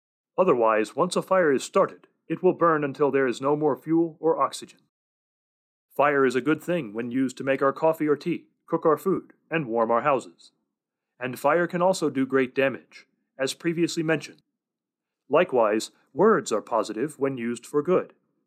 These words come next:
to encourage, to build up, and bring peace. But words can also spark fires, quote unquote, that can quickly escalate and spread, hurting and damaging people. Words are as old as mankind. Most of us have been taught, we hope,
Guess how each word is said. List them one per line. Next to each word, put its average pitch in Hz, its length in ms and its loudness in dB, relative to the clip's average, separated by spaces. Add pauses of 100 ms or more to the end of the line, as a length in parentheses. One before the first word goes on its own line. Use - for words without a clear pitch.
to 139 120 -2
encourage, 131 640 0
to 127 100 -8
build 156 240 2
up, 127 260 0
and 123 140 -14
bring 127 200 -2
peace. - 420 -8 (540)
But 117 200 0
words 110 400 2
can 151 160 -2
also 175 260 0
spark 170 380 0
fires, 120 440 0
quote 127 200 -4
unquote, 113 420 -2
that 135 160 -4
can 151 140 -8
quickly 180 420 -4
escalate 165 400 -4
and 165 100 -8
spread, - 420 -2 (400)
hurting 160 340 0
and 151 100 -6
damaging 139 400 -2
people. - 300 -14 (1160)
Words 160 340 4
are 165 120 6
as 151 140 2
old 156 260 4
as 151 140 -2
mankind. 143 540 -2 (420)
Most 143 240 2
of 107 100 0
us 117 160 2
have 139 140 0
been 156 180 0
taught, 135 320 0 (220)
we 117 100 -6
hope, 117 320 0